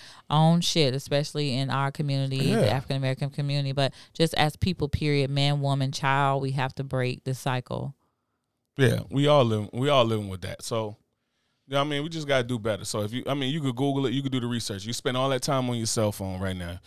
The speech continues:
Speaker 2: You're probably on your cell phone right now listening to this podcast. It's all audio. Feel free to flip up a
Speaker 1: <laughs>
Speaker 2: screen, you know what I'm saying, and go look for something that you need and just find out, like, yo, with therapy, you know, find a therapist. And therapist, just like anything else, you gotta find somebody that work, but you do that.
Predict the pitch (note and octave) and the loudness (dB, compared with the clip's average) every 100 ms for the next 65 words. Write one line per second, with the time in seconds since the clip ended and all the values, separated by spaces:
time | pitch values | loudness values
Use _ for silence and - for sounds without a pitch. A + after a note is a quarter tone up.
0 | - _ G2+ F3+ F3 C#3+ B2 A#2 A#2+ A#2+ | -20 _ 2 4 6 4 2 2 4 4
1 | A#2+ A#2+ B2 B2+ B2+ B2 B2 C3 B2+ A#2+ | 4 2 2 2 2 2 0 0 -2 2
2 | D3 C3 G#2+ E2 B1 - - - - D3+ | 4 4 2 -4 -8 -12 -18 -6 2 6
3 | D#3+ D3+ C#3+ E3+ C3 F#2 - - _ _ | 8 8 8 8 6 2 -4 -14 _ _
4 | _ _ _ - E3+ F3+ G#3 G#3 - G#3+ | _ _ _ -6 0 8 10 10 6 4
5 | D#3+ - E3+ - D#3+ - - G#2 G3 F3+ | 6 8 8 8 8 6 4 4 4 4
6 | D#3 D#3+ - - - C#3 D3+ C#3+ C#3+ E3 | 2 -2 -8 -16 -2 4 6 4 4 4
7 | D3 C#3+ B2+ C#3 C3 D3+ D#3+ - - - | 4 4 4 6 6 4 2 -4 -20 -10
8 | - C#3 E3+ C#3+ D3 - D#3 D3 D#3+ D#3+ | -2 2 4 4 2 0 -2 -2 0 0
9 | - D#3+ D3+ D3+ C#3+ A#2 A#2+ B2+ G#2+ G#2+ | 0 0 2 2 0 0 2 2 2 0
10 | C#3 C3+ - C3+ B2+ D#3 E3 D3 - D#3+ | 0 0 0 -2 -2 -2 0 0 2 2
11 | D3+ D3 D#3 C3 A2+ C3 D#3+ D3+ C#3 C3+ | 2 2 2 2 -2 2 2 2 0 0
12 | C3 A#2+ B2 A#2+ A2+ A2+ A#2+ A2+ A2 A#2+ | 0 0 -2 -2 -2 -4 -2 -4 -2 -4
13 | A2+ A#2+ A2+ G#2+ G2+ G2 A2+ A#2+ G2 B2 | -4 -4 -2 -4 -4 -4 -4 -4 -2 -2
14 | C3 _ _ _ _ _ _ _ D3 D3+ | -2 _ _ _ _ _ _ _ -4 2
15 | D3 D#3 C3 | 4 4 2